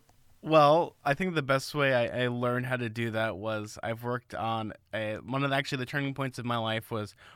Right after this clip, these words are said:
when I was about seventeen. I got a chance to work for one of my favorite movie companies. Uh, it's called Troma Entertainment, and they're just known for very low-budget filmmaking. And I ended up getting a plane ticket, flying out to Buffalo, New York for about a couple weeks,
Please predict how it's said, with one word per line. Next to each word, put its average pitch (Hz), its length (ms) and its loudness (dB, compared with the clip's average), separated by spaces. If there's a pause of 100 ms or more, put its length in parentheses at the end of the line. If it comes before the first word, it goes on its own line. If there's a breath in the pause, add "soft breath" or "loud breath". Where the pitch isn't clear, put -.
(120)
when 120 160 0
I 117 100 2
was 120 160 -2
about 113 240 -2
seventeen. 123 540 -2
I 123 60 0
got 110 180 0
a - 20 -6
chance 117 320 -4
to 117 120 -8
work 110 160 0
for 117 120 -8
one 117 160 -2
of 113 60 -2
my 107 100 -2
favorite 117 320 -4
movie 131 280 -2
companies. 147 640 -4 (440 loud breath)
Uh, 107 280 4
it's - 140 -12
called 120 200 -2
Troma 139 420 2
Entertainment, 135 760 -2
and 113 200 -4
they're 110 120 -4
just 110 240 -8
known 120 220 -4
for 113 120 -6
very 113 300 0
low-budget 110 760 -2
filmmaking. 135 600 -2 (680 soft breath)
And 117 220 -2
I 117 40 2
ended 123 220 0
up 120 100 -6
getting 127 220 -2
a 120 60 -4
plane 147 260 -2
ticket, 143 320 -2
flying 127 300 -2
out 123 140 0
to 113 100 -8
Buffalo, 120 380 -2
New 117 120 -2
York 120 240 0
for 139 100 -4
about 123 220 2
a 127 60 -2
couple 139 320 -4
weeks, 147 420 -2